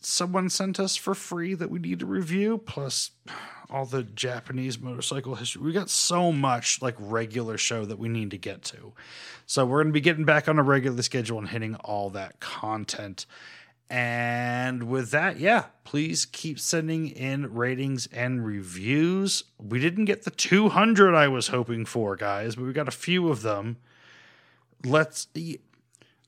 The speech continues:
I would like to hit, before the end of the year, four hundred reviews. It's so doable if you just, if just, uh, uh, uh,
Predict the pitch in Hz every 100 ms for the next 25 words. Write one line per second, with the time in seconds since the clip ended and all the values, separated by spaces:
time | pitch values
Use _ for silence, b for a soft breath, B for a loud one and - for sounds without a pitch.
0 | - 165 247 294 208 208 214 202 190 170
1 | 151 107 - 120 - 156 147 143 143 143
2 | 131 139 123 107 98 98 98 _ _ -
3 | - 156 143 143 139 143 131 117 117 107
4 | 107 107 98 104 85 82 - - - 147
5 | 147 - _ _ _ - - - - 240
6 | 330 311 208 233 233 185 104 - - _
7 | _ - 185 - 156 175 233 185 214 214
8 | - - _ B B B B B _ -
9 | - - _ _ _ - - 196 - -
10 | 233 - - _ _ _ _ _ _ -
11 | 90 - - 143 - 117 - - -